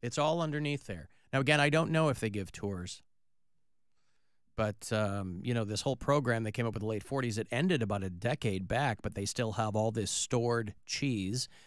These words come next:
that they use for, like, um, food assistance programs, like wic and things like that. But, boy,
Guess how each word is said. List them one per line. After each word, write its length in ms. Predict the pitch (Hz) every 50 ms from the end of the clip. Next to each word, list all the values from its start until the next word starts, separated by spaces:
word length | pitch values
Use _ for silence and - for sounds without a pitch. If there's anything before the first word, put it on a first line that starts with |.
| - - -
that 140 | 127 117 -
they 60 | 135
use 640 | 123 123 151 202 190 147 127 120 127 143 151 - - - - - _ _ _ _ _ _ _ _ _ _ _ _ _ _ _ _ _ -
for, 180 | - - 147 143
like, 380 | 135 127 120 120 120 - -
um, 540 | 127 120 120 117 113 110 110 101 101 101 104 - - _ _ _ - - - - -
food 260 | - - 175 160 147
assistance 460 | 127 - 120 110 - - 101 92 -
programs, 520 | - - - 92 92 - 85 78 85 87 -
like 220 | 117 117 120 - - -
wic 340 | 110 101 107 117 113 -
and 140 | - 110 104
things 160 | 113 110 104
like 140 | 113 110 -
that. 180 | - 110 113 - - - - _ _ _ _ _ _ _ _ _ _ _ _ _ _
But, 160 | - - - -
boy, 380 | 98 98 104 101 95 85 82